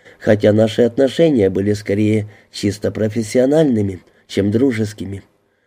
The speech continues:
Мы ладили друг с другом, но не были особенно близки". "Я понял, сэр.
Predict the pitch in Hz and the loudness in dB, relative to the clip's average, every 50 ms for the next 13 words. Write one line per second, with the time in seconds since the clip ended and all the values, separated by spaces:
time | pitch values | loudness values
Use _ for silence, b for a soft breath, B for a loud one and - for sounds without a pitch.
0 | _ _ _ _ _ - - 123 131 127 135 160 170 170 143 123 101 101 101 95 | _ _ _ _ _ -2 2 4 6 6 8 6 6 6 4 2 2 2 2 2
1 | 107 113 113 107 113 110 127 147 156 143 127 95 92 92 - _ _ - 127 120 | 2 0 0 -2 -4 -4 -2 -2 0 0 0 -2 -4 -6 -10 _ _ 0 2 4
2 | 110 104 98 101 92 98 98 101 - - - 113 - - 104 101 98 101 107 104 | 4 4 2 0 0 0 0 0 -2 -2 -6 -10 -8 -6 -6 -4 -4 -2 -2 -2
3 | 101 107 117 117 110 - - 143 135 107 - _ _ _ _ _ _ _ _ _ | -2 -2 -4 -4 -6 -6 -6 -6 -6 -8 -12 _ _ _ _ _ _ _ _ _
4 | _ _ _ _ _ _ _ - 110 98 98 101 98 98 - 139 147 147 123 98 | _ _ _ _ _ _ _ -2 0 2 2 2 2 2 2 4 4 4 2 0
5 | 95 90 - - 98 95 - - | -2 -4 -6 -6 -4 -6 -6 -8